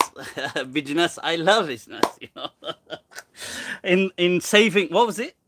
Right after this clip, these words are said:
Not Private Ryan, the other one with, uh, where he's at sea, where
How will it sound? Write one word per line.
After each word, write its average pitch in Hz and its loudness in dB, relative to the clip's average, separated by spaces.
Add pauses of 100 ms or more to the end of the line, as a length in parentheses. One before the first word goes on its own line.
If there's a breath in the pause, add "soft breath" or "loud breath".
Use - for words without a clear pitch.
Not 190 -8 (280)
Private 175 2
Ryan, 139 2
the 147 2
other 175 0
one 123 -4 (160)
with, 127 -8
uh, 127 -2 (320)
where 139 -2
he's 139 0
at 156 2
sea, 151 -4 (800)
where 120 -2